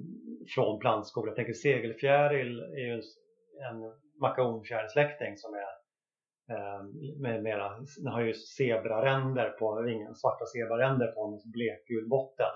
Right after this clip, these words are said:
och, och är extremt långa, eh, svansutskott, mycket längre än makaonfjärilen. Eh, det har ju varit ett, jag vet inte hur många fynd det har varit i Sverige, men någon var utanför Naturhistoriska riksmuseet i Stockholm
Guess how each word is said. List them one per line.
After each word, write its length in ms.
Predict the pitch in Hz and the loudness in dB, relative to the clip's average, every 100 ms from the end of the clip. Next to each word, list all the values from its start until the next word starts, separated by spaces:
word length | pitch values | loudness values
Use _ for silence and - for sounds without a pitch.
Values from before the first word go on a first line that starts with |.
| 107 | -2
och, 300 | 101 101 - | -2 -4 -2
och 100 | 107 | 0
är 140 | 107 - | 0 -4
extremt 540 | - - 135 117 104 | -8 2 2 2 -2
långa, 320 | 120 104 101 | -2 -2 -4
eh, 500 | 101 - 147 110 104 101 | -12 -14 -18 -14 -14 -14
svansutskott, 800 | - 123 110 - 113 - 110 - | 2 4 4 0 -2 0 -2 -4
mycket 220 | 123 - 120 | -4 0 0
längre 180 | 107 | 0
än 60 | 104 | -6
makaonfjärilen. 720 | 104 117 107 104 120 120 110 - _ _ - _ _ - | -8 -6 -6 -2 -2 -2 -4 -10 _ _ -20 _ _ -12
Eh, 300 | 107 104 107 - _ _ _ | -8 -8 -8 -10 _ _ _
det 80 | 131 | -6
har 40 | |
ju 60 | 113 | 0
varit 260 | 131 131 135 | 0 0 -4
ett, 160 | - - - | -6 -12 -6
jag 60 | 127 | -2
vet 60 | 117 | 0
inte 120 | 113 | -2
hur 60 | 110 | -2
många 140 | 117 | -2
fynd 200 | - 117 | -2 -2
det 60 | 117 | 2
har 80 | 117 127 | 4 4
varit 140 | 135 | 4
i 60 | 151 | 2
Sverige, 280 | 123 107 | 2 2
men 100 | 113 | 2
någon 200 | 120 135 | 2 4
var 100 | 135 127 | 4 2
utanför 240 | 127 - | 2 2
Naturhistoriska 640 | 117 - 117 107 110 - 117 | 0 2 0 -2 -4 -4 -4
riksmuseet 540 | 113 - 117 120 117 | -4 -4 -2 0 -2
i 40 | - | -2
Stockholm 580 | 123 113 - 127 143 156 | -4 -4 -4 2 4 2